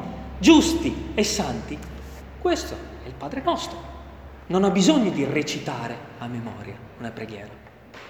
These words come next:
perché all'interno della mia preghiera c'è già il Padre nostro. Quando io dico a Dio, "Il tuo nome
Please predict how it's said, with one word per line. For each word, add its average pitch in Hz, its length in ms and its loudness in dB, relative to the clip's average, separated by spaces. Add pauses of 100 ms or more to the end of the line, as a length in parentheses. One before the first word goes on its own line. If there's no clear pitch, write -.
(180)
perché 175 300 4
all'interno 160 680 2
della 123 200 -6
mia 117 160 -10
preghiera 113 360 -8 (420)
c'è 131 180 -8
già 120 120 -8
il 117 80 -8
Padre 131 340 -10
nostro. - 300 -14 (2250)
Quando 180 260 0
io 226 200 4
dico 190 260 2
a 180 60 4
Dio, 196 580 2 (960)
"Il 233 320 2
tuo 254 240 6
nome 196 600 6